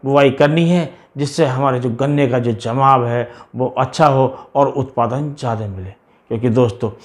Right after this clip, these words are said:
सबसे जो अच्छा समय होता है, वो अक्टूबर का होता है और दूसरा होता है फरवरी और मार्च का महीना।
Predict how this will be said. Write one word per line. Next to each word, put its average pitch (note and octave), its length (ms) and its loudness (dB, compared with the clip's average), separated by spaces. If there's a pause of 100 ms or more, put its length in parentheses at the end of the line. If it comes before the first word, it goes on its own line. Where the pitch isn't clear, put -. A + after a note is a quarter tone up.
(160)
सबसे E3+ 340 2
जो D#3 100 4
अच्छा C3 320 -2
समय D#3+ 280 2
होता C#3+ 260 2
है, B2 200 -2 (260)
वो C#3 100 -4
अक्टूबर D#3 480 0
का D#3 120 4
होता D3+ 280 2
है D#3 200 -2 (180)
और D3 180 6
दूसरा G3 500 2
होता C#3+ 360 4
है B2 340 -2 (200)
फरवरी D3+ 560 2
और B2+ 260 -2
मार्च A2+ 380 -2
का G#2 120 -10
महीना। F#2+ 360 -12